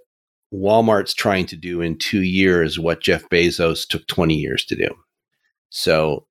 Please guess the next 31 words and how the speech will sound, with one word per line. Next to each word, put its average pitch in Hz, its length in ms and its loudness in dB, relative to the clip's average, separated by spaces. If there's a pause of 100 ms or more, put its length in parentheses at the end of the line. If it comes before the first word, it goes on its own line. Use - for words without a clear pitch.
right. 92 320 0
And 98 140 -6
although 104 360 4
they 98 160 0
have 117 340 0
the 104 60 0
roadmap 90 680 0 (260)
there - 260 0
in 76 120 -2
front 95 220 2
of 78 100 -2
them 71 160 -2
and, 80 400 -4
and 82 160 -4
they 85 80 0
are 82 240 0 (460)
basically 107 340 2
following 101 480 0
that 71 180 -10
roadmap, 71 440 -6 (420)
it's 101 200 -6
still 110 460 4
to - 160 -10
put - 380 0
all 110 320 4
of 87 80 -6
that 90 340 0
together, 82 600 -4
all 80 320 0
of 76 100 -6
the, 76 400 -6